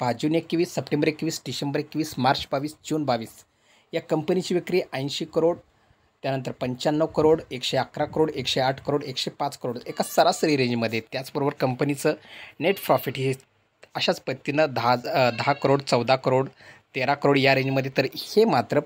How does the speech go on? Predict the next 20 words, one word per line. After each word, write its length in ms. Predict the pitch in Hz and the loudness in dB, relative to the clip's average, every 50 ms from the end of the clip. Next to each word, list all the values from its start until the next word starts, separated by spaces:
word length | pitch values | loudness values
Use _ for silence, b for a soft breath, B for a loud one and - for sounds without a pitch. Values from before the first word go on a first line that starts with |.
| - | -2
मागील 240 | - 123 120 117 123 | -4 -6 -6 -6 -8
पाच 300 | 123 - - 120 123 - | -8 -6 -6 -6 -4 -4
वर्षाचं 340 | 131 123 - - 127 - 165 - | -6 -4 -4 -4 -6 -6 -8 -8
खूप 240 | - - 131 127 139 | -6 -8 -6 -4 -4
महत्त्वाचं 400 | 131 123 - 135 127 127 - 135 | -6 -4 -2 -2 -4 -2 -2 -2
आहे. 60 | 135 | -4
कंपनीचे 560 | 135 - 139 120 120 - 135 139 135 - 151 | -2 -4 -4 -4 -2 -2 -4 -4 -2 -2 -4
पीएनएल 320 | 147 - 147 143 147 147 151 | -2 0 0 0 0 0 -2
अठरा 260 | - 135 131 143 143 | -4 -4 -2 -2 -2
एकोणीस, 360 | 139 - 143 147 147 - - - | -2 -4 -6 -10 -10 -10 -8 -6
वीस 140 | 143 135 - - | -6 -6 -6 -8
एकवीस 320 | 135 - - 143 - - | -10 -8 -8 -8 -6 -4
आणि 180 | 143 139 143 160 b b b b b b b b b _ | -4 -2 -4 -4 b b b b b b b b b _
बावीस, 460 | 135 123 135 147 147 120 120 - - | -6 0 2 2 2 0 -2 -6 -10
कंपनीची 540 | - - - 127 123 - 147 143 143 135 151 | -10 -8 -8 -8 -4 -2 -2 -2 -2 -2 -2
विक्री 200 | 147 143 - 147 | -2 -2 -2 -2
पहा, 240 | 143 - 143 143 151 147 b b b b b b b _ - | -2 0 0 0 0 0 b b b b b b b _ -8
त्र्याऐंशी 360 | 139 143 147 156 151 - 165 | -6 -4 -4 -4 -6 -6 -8
करोड, 260 | - - 170 170 175 147 - | -2 0 2 2 2 0 -4
एकशे 260 | 139 127 - - - | -8 -8 -6 -8 -8